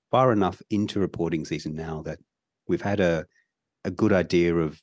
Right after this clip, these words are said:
of what a good result and bad <laughs> result looks like. And there's some, um, interesting observations to make. So, Graham, let's begin with you.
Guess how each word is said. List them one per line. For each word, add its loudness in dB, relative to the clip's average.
of -4
what 0
a -2
good -2
result -2
and -4
bad -6
<laughs> -6
result -2
looks -8
like. -6
And -2
there's 0
some, -4
um, -8
interesting -2
observations -6
to -8
make. -6
So, 0
Graham, 4
let's 0
begin -2
with -6
you. -2